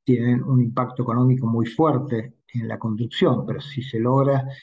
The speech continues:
eh, los diseños y fabricación, eh, seguramente los costos van a ser mucho menores y esto va a ayudar a las, estos otros desafíos que decíamos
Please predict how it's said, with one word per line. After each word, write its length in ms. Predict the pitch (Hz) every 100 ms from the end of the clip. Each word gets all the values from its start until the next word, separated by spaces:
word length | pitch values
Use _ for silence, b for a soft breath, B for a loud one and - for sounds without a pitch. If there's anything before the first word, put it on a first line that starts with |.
| B _ -
eh, 640 | 135 120 113 110 113 - 120
los 200 | 117 -
diseños 540 | 123 - 123 120 117
y 80 | 113
fabricación, 1000 | 113 113 120 110 - - 139 135 135 131
eh, 200 | 123 107
seguramente 960 | - 123 127 123 123 120 123 131 127 131 B B _ -
los 200 | 110 -
costos 300 | 120 - 117
van 120 | 113
a 40 |
ser 180 | - 120
mucho 340 | 131 135 135
menores 640 | 123 139 135 135 139 135 -
y 180 | 135 127
esto 220 | 127 123
va 100 | 123
a 20 |
ayudar 400 | 123 127 127 127
a 40 | 123
las, 200 | 101 -
estos 260 | 131 113 110
otros 460 | 123 - 120 - -
desafíos 640 | 131 - 110 139 131 131
que 60 | 117
decíamos 600 | 101 - 123 123 120